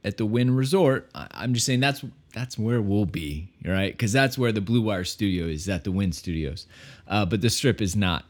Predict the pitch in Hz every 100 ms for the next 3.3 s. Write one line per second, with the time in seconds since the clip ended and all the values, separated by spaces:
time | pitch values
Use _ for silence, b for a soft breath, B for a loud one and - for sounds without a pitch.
0 | _ _ 90 82 69 - - 113 98 82
1 | 87 78 71 85 80 67 78 71 73 -
2 | 78 69 65 71 - 73 71 87 85 -
3 | - 101 78